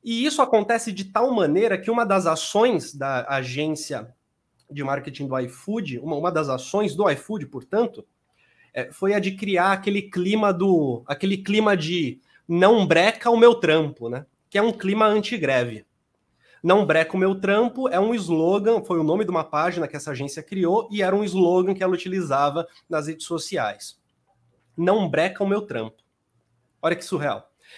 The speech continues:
Em conjunto a isso, a partir de uso de ferramentas de análise de dados, o Uber conseguiu identificar certos padrões, regularidades,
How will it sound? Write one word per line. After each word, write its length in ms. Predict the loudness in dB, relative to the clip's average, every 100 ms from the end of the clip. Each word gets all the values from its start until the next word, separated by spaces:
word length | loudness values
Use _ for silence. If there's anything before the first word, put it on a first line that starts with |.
| -20 -14
Em 240 | 0 2 4
conjunto 680 | 4 4 4 6 4 6 2
a 80 |
isso, 520 | 0 -2 -4 -8 -12 -14 _ _ _ _ _ _ _ _ _ _ _ _ _ _
a 140 | -2
partir 680 | 2 4 4 0 -6 -2 -2
de 240 | -4 -2 0
uso 440 | 2 0 0 -2
de 140 | -2 -4
ferramentas 640 | -4 -2 0 0 0 -2
de 100 | 0
análise 540 | 2 2 0 -2 -4
de 160 | -8 -8
dados, 800 | -8 -6 -6 -6 -8 -12 -14 -20 _ _ _ _ _ _ _ _ _ _ _ _ _ _ _ _ _
o 340 | -2 0 2 2
Uber 420 | 2 0 -2 -8 _ _ _
conseguiu 680 | 0 0 2 -4 -2 -2 -2 -8
identificar 1200 | -4 -2 -2 -4 -6 -8 -6 -8 -4 -2 -2 -2
certos 600 | -4 -2 -2 -4 -6 -6
padrões, 680 | -2 -2 0 0 2 0 0
regularidades, 1300 | 0 2 4 2 0 0 0 0 -2 -8 -10 -12